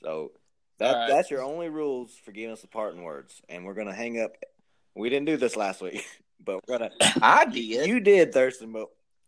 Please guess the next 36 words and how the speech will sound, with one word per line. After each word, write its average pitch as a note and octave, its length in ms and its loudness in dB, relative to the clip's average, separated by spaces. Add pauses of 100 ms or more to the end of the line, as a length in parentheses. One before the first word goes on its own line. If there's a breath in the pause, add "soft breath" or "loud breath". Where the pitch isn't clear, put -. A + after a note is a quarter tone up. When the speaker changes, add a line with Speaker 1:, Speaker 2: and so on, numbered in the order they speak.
(260)
Speaker 1:
me C3 180 -10
and D3+ 120 -10
Frank, D3 200 -4
we D#3 120 -10
talked A#2+ 320 -6
for G#2 120 -10 (120)
<laughs> - 100 -20
about - 220 -4
another A#2+ 240 -10
minute G2 300 -14
after F2+ 260 -12
that. - 1120 -12
Speaker 2:
<laughs> - 100 -20 (100)
Speaker 1:
But G#3 280 -6
we're G#3 160 -6
gonna C#3+ 160 0
hang E3+ 280 -6
up C#3+ 200 -2
as - 60 -20
soon E3 160 -14
as D3+ 80 -18
you C#3+ 60 -14
say C3+ 260 -8
the G#2+ 240 -12 (100)
parting G#2 300 -10
words. E2 520 -20 (1000)
So A2+ 120 -4
Speaker 2:
Well, B2 100 4
Speaker 1:
with A#2+ 100 -2
Speaker 2:
before, C#3+ 260 0 (140)
before D3 320 4
I C3 80 8
part, C3 340 2
I A#2 60 -10
just B2+ 160 -20
wanna A#2+ 260 -12